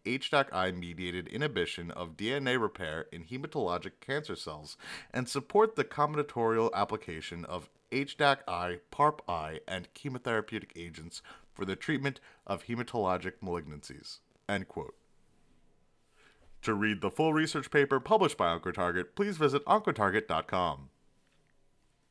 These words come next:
OncoTarget is an open access journal that publishes primarily oncology-focused research papers in a continuous publishing format.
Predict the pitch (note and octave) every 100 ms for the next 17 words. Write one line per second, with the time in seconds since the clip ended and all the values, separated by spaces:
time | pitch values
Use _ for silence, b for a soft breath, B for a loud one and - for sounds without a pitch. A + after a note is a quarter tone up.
0 | b b b b b b - A#3+ C4+ D4
1 | A#3+ G3+ D#3+ A#2+ A2 G#2+ G2 F2+ F#2+ -
2 | D#2 D2+ D#2+ D#2+ E2 - B2+ B2+ B2+ A#2
3 | - B2 C3+ C#3 C#3 A#2 A2+ C3 C#3+ C#3
4 | C#3 A#2+ A#2 - F#2+ F2+ G2+ F2 - F#2
5 | F#2+ F#2+ - D3+ D3+ E3 - G3+ G3 F#3+
6 | - G2+ G#2 - G#2+ - A#2 A2 C#2+ -
7 | -